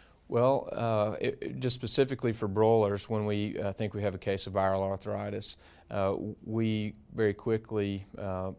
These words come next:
pull blood for elisa serology. Um, and that is typically pretty clear. It tells us if we have a, a problem. Uh, the titers will, uh, be very high if we have a significant, uh, reovirus that causes viral arthritis.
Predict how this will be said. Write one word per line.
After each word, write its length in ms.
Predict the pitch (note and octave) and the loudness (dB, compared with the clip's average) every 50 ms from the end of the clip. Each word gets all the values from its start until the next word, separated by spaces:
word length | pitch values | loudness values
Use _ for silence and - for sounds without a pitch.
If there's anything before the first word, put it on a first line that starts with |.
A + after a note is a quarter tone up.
| - | -6
pull 200 | - B2 A2+ A2 | -2 0 2 2
blood 340 | G2+ G2 G#2 G2+ G2+ G2+ G2 | 2 2 2 2 2 2 0
for 260 | - G#2 G2+ G2 F#2+ G2 - | -4 -4 -4 -4 -4 -4 -2
elisa 520 | A2+ A2 G#2 G2+ G2+ G#2 G#2 A2 A2 A2 - - | 2 6 6 8 6 6 4 2 0 -2 -4 -4
serology. 680 | - - A#2+ A2+ G#2+ G2+ G#2 G#2+ A2+ A#2+ B2+ C#3 D3+ D3 - - - - - - - - - - - - | 0 2 4 6 6 6 6 4 2 0 -4 -6 -8 -8 -12 -18 -20 -20 -20 -20 -20 -20 -20 -20 -14 -8
Um, 440 | E3 G#2+ G#2 G2+ G2+ G2+ G2+ G#2 G#2+ - | -4 -2 0 2 2 0 0 -2 -4 -4
and 400 | - A2 G#2+ G#2+ G#2 G#2 G2+ - - | -2 0 2 2 0 0 -4 -6 -4
that 360 | A2+ A2+ A2+ B2+ B2+ - - - | 0 2 2 2 2 -2 -8 -14
is 360 | - - E2 A#2 A2 G#2 - - - | -8 -4 -2 -2 0 -2 -4 -8 -4
typically 420 | - E3+ D#3+ D#3+ D3 - D3 C#3 | -2 -2 -2 -2 -2 0 0 0
pretty 640 | B2 C3 - - - - D3 D3 D3 D3 C#3+ C#3+ C#3 | 0 -2 -8 -20 -8 -2 0 0 2 2 0 -2 -2
clear. 580 | - - - C#3 B2+ A#2 G#2 G2+ G2 G2+ G#2 - - | -4 -2 0 2 4 4 4 4 2 2 -2 -4 -6
It 220 | D#2 G#2+ A2 - | -4 -2 -2 -2
tells 340 | - - B2 A#2 A2+ G2 G#2 | 0 0 2 2 2 0 0
us 160 | G2 F#2 - | -2 -2 -4
if 100 | G2+ F#2 | -4 -4
we 120 | - G2+ G2+ | -4 -2 0
have 180 | G2 F#2+ F#2 | 0 0 0
a, 120 | F#2+ F#2 F2+ | -2 -4 -6
a 160 | - - F#2+ | -6 -6 -6
problem. 520 | - - F#2+ F2+ F2+ F2 D#2+ D#2 E2+ F#2 - - - - - | -2 0 2 2 2 0 -2 -6 -10 -12 -14 -16 -16 -12 -10
Uh, 100 | G#2+ G2+ | -8 -6
the 140 | G2+ G2+ - | -4 -4 0
titers 440 | - G#2 G2 G2 F#2+ G2 F#2+ - | 0 2 2 2 2 0 -2 -2
will, 320 | G2 G2 G2 G2 - - - - - - | -2 -2 -2 -2 -4 -6 -10 -10 -10 -8
uh, 160 | G2+ F#2+ F#2+ | -6 -6 -6
be 240 | F#2+ - G#2 G#2 G2 | -6 -6 -6 -2 2
very 300 | A2 A#2 A2+ A2 G#2 F#2+ | 4 6 6 6 4 4
high 320 | G2 F#2+ F#2+ F#2+ F#2+ F#2 G#2 G#2 | 2 0 2 0 0 -2 -4 -6
if 180 | G#2 G2+ - - | -6 -6 -6 -4
we 120 | G#2 G2 | -4 -2
have 180 | G2 F#2+ F#2 F#2+ | -2 -2 -2 -4
a 240 | F#2+ G2 - - | -4 -6 -6 -8
significant, 640 | G2+ - - G2+ G2 G2 F#2 - - G2 G2 G2 - - - - | -10 -8 -6 -6 -6 -6 -8 -8 -8 -8 -8 -10 -10 -12 -16 -14
uh, 220 | G#2+ G#2 G2 G2 - - - | -12 -10 -8 -8 -10 -10 -8
reovirus 600 | G2+ G2+ G2 F#2+ F#2 F#2+ G2 F#2+ F#2+ F#2+ F#2+ - - | -4 -4 -2 -2 -2 0 0 0 0 0 -2 -4 -8
that 140 | - - - | -10 -12 -8
causes 440 | - - G2 F2+ G2 F#2+ F#2+ F#2 - | -4 -2 -2 -2 -2 -4 -6 -10 -8
viral 260 | F#2 F2+ F#2 G2 F#2+ | -6 -6 -6 -6 -6
arthritis. 680 | F#2+ F2+ F#2 - F#2 E2+ E2 - - - - - - - | -8 -10 -10 -10 -10 -8 -8 -8 -10 -12 -12 -12 -14 -14